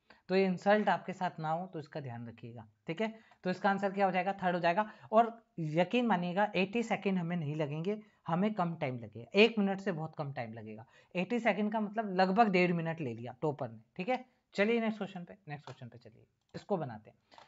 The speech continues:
इसमें टॉपर ने लिए फ़ोर्टी फ़ाइव सेकंड और एवरेज टाइम है इसका एटी सेकंड का। अब क्या ये वाला क्वेश्चन हम ढूंढ सकते हैं?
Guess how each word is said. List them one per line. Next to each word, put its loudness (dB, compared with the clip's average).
इसमें -4
टॉपर 0
ने 2
लिए -2
फ़ोर्टी -4
फ़ाइव 0
सेकंड -8
और 4
एवरेज 4
टाइम 2
है 0
इसका 0
एटी 0
सेकंड -8
का। -18
अब -2
क्या 8
ये 6
वाला 4
क्वेश्चन -2
हम 0
ढूंढ 0
सकते -6
हैं? -4